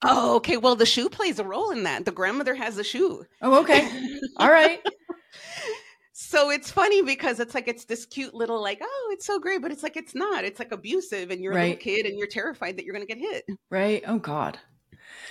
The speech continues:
Speaker 2: By the time our story picks up i-, in midlife, y-, y-, you are on a tenure track job as a college professor. So y-, you
Speaker 1: What happened?
Speaker 2: W-, well, <laughs> you're telling me that you, you had a very, um,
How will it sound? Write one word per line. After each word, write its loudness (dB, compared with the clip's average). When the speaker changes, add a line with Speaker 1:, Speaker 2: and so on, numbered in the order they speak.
Speaker 2:
By 10
the 4
time 0
our 2
story 0
picks -2
up 0
i-, -2
in 6
midlife, 4
y-, -12
y-, -2
you 6
are 4
on 2
a 0
tenure 0
track 0
job 2
as -4
a -4
college -2
professor. -6
So 2
y-, -10
you 0
Speaker 1:
What 4
happened? 2
Speaker 2:
W-, 0
well, 6
<laughs> -4
you're 6
telling 0
me 2
that -4
you, 0
you 0
had 0
a 2
very, 0
um, -2